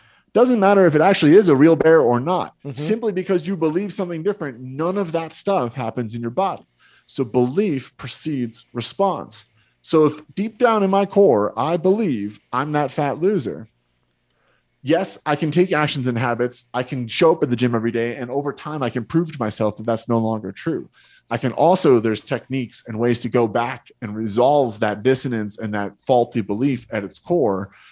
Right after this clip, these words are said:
Speaker 1: and program in something new that empowers me and uplifts me so I can take a new action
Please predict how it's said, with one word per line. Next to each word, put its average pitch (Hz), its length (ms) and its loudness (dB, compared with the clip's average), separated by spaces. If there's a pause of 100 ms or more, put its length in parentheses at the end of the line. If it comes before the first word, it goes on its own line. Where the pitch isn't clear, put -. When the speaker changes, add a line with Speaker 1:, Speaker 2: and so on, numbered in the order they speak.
(180)
Speaker 1:
and 120 140 -2
program 135 380 2
in 123 120 2
something 113 380 -2
new 135 340 2
that 110 120 0
empowers 113 480 -4
me 117 100 -4
and 107 100 -4
uplifts 139 440 0
me 107 240 -4 (160)
so 120 140 -8
I 127 120 -2
can 123 160 -8
take 131 300 -8
a 117 40 -10
new 123 240 2
action 117 440 -2